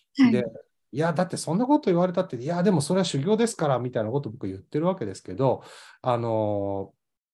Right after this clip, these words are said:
Speaker 2: いずれにせよ、まあ、今日出てきたそういう話について一つまとめ的なことを言うと、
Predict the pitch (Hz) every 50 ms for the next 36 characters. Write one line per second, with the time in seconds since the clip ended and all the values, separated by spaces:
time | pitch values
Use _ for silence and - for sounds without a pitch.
0 | _ - 139 123 139 208 262 302 - 320 294 277 269 240 147 - - _ _ _
1 | _ _ _ _ _ _ _ _ _ _ _ _ _ - 143 160 170 147 135 -
2 | - - - - 131 139 139 - _ _ - 269 247 202 151 120 117 139 151 196
3 | - 165 - 143 139 - 175 175 170 190 196 185 190 180 151 143 - - - -
4 | - 220 214 - 127 131 135 - 190 202 - 214 196 - 220 220 214 220 214 -
5 | 98 95 92 90 - - 113 92